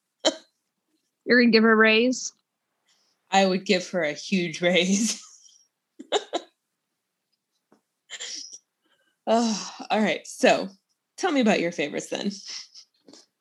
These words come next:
Speaker 2: I am a sucker for Hermione. Hermione, I'm pretty sure I've stated, has been, like, my favorite character in every single book so far. Dear
Speaker 1: Mm-hmm.
Speaker 2: God.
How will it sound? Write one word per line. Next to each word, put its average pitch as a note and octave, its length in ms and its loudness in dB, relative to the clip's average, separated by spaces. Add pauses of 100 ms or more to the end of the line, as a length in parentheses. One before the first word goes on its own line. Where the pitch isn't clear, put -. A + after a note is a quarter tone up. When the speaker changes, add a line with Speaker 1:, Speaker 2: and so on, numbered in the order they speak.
(240)
Speaker 2:
I C4 120 6
am C4 180 6
a D#4 40 4
sucker D4 300 2
for C#4+ 160 2
Hermione. G#3+ 520 4
Hermione, G3+ 880 4 (160)
I'm F3+ 180 0
pretty F3 160 -2
sure F#3+ 240 2
I've F#3+ 180 4
stated, G3+ 760 2
has G3 140 2
been, G#3 200 4
like, F#3+ 220 2
my F3 100 2
favorite F#3 320 2
character F3+ 400 2
in E3 140 -2
every - 160 -6
single D#4 240 -2
book A#3 220 -2
so G3+ 160 2
far. F#3 420 2 (960)
Dear D4+ 200 4
Speaker 1:
Mm-hmm. - 100 -8 (180)
Speaker 2:
God. B2 340 2